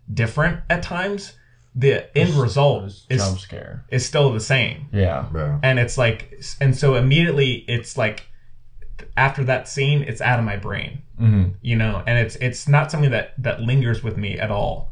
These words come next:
Speaker 2: Yeah.
Speaker 1: And so I know that there are plenty of people who hated It Comes at Night, I guess 'cause of the marketing, which seems a little strange, but, like, I've seen that film once, and it was maybe a year ago, and I still think of that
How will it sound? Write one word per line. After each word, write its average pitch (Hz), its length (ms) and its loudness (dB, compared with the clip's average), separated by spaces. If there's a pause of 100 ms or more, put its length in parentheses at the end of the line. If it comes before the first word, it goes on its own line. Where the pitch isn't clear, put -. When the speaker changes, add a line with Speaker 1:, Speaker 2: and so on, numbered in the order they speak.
(120)
Speaker 2:
Yeah. 92 240 -6
Speaker 1:
And 123 120 2
so 120 240 -2
I 120 120 0
know 151 180 4
that 147 280 0 (340)
there 123 100 -2
are 117 80 -4
plenty 147 220 0
of 139 60 -2
people 127 260 -2
who 104 160 -2
hated 127 480 0
It 117 120 -6
Comes 110 240 -2
at - 120 -6
Night, 110 360 -2 (140)
I 113 60 -4
guess 120 160 0
'cause 101 200 -2
of - 60 -4
the 98 80 -2
marketing, 117 680 0
which - 420 -6
seems 113 300 -2
a 104 60 -2
little 98 160 -2
strange, 101 480 -4
but, - 320 -4 (1000)
like, 120 280 0
I've 147 160 2
seen 160 200 0
that - 220 0
film 113 240 2
once, 113 380 2
and 117 100 -2
it 113 40 2
was 101 120 -2
maybe 107 520 0 (360)
a 117 80 -2
year 117 280 4
ago, 107 260 0
and 123 100 0
I 117 100 4
still 135 380 2
think 120 320 0
of 92 160 -6
that 104 400 -2